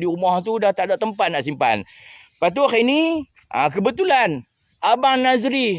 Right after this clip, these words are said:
Balora Agro Farm di Jengkar sebelah tu, dia mai ke Temeloh. Dia kata, "Ada tak yang kita janji hari tu ni? Yang anak ayam tu?" Pak Long kata, "Ada. Ada lah lima ekor." Ni nak ambil di sini,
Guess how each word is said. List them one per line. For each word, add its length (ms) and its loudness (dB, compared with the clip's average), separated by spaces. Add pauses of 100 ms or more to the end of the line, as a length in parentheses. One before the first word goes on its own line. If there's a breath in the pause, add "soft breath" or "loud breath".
(160)
Balora 800 2
Agro 1200 2
Farm 320 0
di 160 -4
Jengkar 720 0
sebelah 480 -4
tu, 160 2 (500 loud breath)
dia 160 2
mai 240 0
ke 160 -4
Temeloh. 560 0
Dia 160 -2
kata, 320 0
"Ada 160 2
tak 280 2 (360)
yang 280 0 (360)
kita 320 -2
janji 240 0
hari 160 2
tu 160 -6
ni? 240 -2
Yang 560 -2
anak 240 -2
ayam 160 0
tu?" 160 -2
Pak 80 -6
Long 160 -2
kata, 160 0
"Ada. 160 4 (400)
Ada 220 0 (100)
lah 80 4
lima 240 0
ekor." 400 2 (240)
Ni 320 -4
nak 640 -2
ambil 400 0
di 160 -6
sini, 400 -4